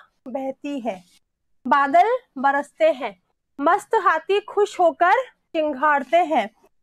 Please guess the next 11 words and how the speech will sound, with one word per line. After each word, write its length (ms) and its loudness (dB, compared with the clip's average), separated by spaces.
और 140 4
वर्षा 360 2
की 180 -2
बूंदों 420 0
से 160 -4
जंगल 400 2
हरे 320 0
भरे 280 2
हो 400 0
जाते 340 -2
हैं। 280 -4